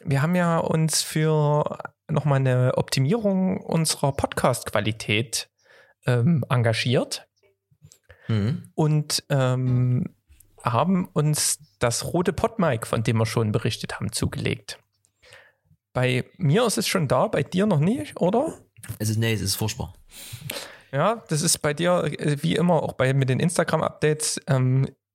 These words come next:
Speaker 1: ich teaser immer erstmal im Podcast und irgendwann kommt's dann bei dir an. Auf jeden Fall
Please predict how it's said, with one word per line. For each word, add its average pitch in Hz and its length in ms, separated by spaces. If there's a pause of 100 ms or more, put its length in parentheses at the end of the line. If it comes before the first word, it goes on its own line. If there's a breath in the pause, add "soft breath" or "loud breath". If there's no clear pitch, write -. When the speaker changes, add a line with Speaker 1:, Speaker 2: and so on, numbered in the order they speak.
(180)
Speaker 1:
ich 156 160
teaser 180 400
immer 196 220
erstmal 190 400
im 160 80
Podcast 190 500
und 139 100
irgendwann 160 400
kommt's 160 280
dann 135 160
bei 127 120
dir 120 160
an. 240 240 (360 loud breath)
Auf - 160
jeden 202 160
Fall 180 420